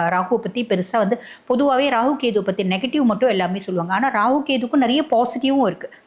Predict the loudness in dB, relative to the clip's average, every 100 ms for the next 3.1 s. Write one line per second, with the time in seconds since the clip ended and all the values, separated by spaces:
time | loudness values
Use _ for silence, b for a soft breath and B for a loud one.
0 | _ -2 0 2 0 -2 -4 -2 0 0
1 | 0 2 0 0 0 0 0 0 0 0
2 | -2 0 0 2 0 -2 -2 -2 0 0
3 | -2